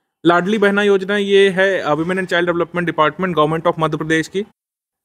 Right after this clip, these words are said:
मोटे तौर पर इसका उद्देश्य महिलाओं का आर्थिक स्वावलंबन है, उनके स्वास्थ्य और पोषण के स्तर में सुधार करना है, परिवार के निर्णयों में उनकी भूमिका सुदृढ़ करना है।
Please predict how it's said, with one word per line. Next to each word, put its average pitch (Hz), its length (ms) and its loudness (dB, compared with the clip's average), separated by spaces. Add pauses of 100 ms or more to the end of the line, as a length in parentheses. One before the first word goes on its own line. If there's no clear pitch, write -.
(160)
मोटे 175 180 4
तौर 202 180 4
पर 196 120 2
इसका 196 200 2
उद्देश्य 190 360 2
महिलाओं 175 300 2
का 175 120 0
आर्थिक 156 380 -2
स्वावलंबन 165 580 2
है, 180 240 0
उनके 151 340 -4
स्वास्थ्य 165 360 0
और 165 40 -2
पोषण 160 380 -2
के - 260 -8
स्तर 151 200 -2
में 156 100 -2
सुधार 151 280 0
करना 160 300 -2
है, 170 80 -2
परिवार 156 380 2
के 160 120 -4
निर्णयों 147 460 -2
में 165 80 -4
उनकी 156 200 -4
भूमिका 147 360 -4
सुदृढ़ 135 320 -2
करना 117 300 -10
है। 117 120 -16